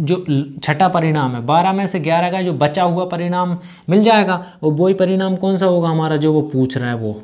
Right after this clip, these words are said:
ठीक है, छठा परिणाम पूछ रहा है, तो छठा परिणाम और जौन सा भी।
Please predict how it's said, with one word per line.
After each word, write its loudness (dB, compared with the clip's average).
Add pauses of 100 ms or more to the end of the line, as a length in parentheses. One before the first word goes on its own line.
(120)
ठीक 0
है, 2
छठा 0
परिणाम -2
पूछ -6
रहा -4
है, -4
तो -6
छठा -6
परिणाम -4 (600)
और -2
जौन 0
सा -12
भी। -20